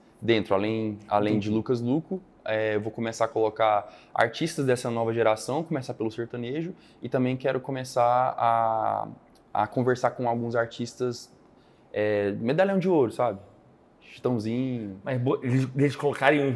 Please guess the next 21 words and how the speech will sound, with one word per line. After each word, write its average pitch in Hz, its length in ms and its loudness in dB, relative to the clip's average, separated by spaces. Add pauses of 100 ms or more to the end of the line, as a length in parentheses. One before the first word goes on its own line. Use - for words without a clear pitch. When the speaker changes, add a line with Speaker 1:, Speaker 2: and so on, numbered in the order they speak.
Speaker 2:
os 101 140 -4
grandes 143 360 4
sucessos? 160 280 2
Speaker 1:
É, 151 120 6
a 131 40 8
gente 123 240 -2
coloca 123 240 2
um 123 80 0
fio 123 160 -2
de 117 80 -2
cabelo, 110 840 0
à 101 80 2
Speaker 2:
Pô, 98 80 0
Speaker 1:
venda, 107 420 0
Speaker 2:
incrível. 92 60 2
Speaker 1:
músicas 123 360 4
que 151 120 -2
nunca 156 260 -2
param 147 240 0
de 147 100 -8
tocar. 143 360 -6